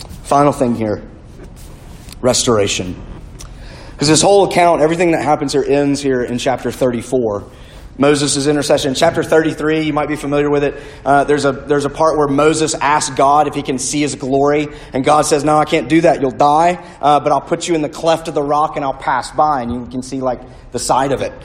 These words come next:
Um, it's an interesting story. And then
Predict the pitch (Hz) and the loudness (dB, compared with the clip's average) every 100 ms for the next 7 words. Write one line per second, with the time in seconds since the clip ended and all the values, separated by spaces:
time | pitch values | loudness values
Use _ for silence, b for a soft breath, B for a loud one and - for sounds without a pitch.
0 | B B B - 170 175 165 143 - - | B B B 4 6 6 6 2 -2 -4
1 | 143 139 143 131 135 - 147 143 143 165 | -2 0 -2 -2 -2 2 4 4 4 4
2 | 180 160 - | 4 2 -4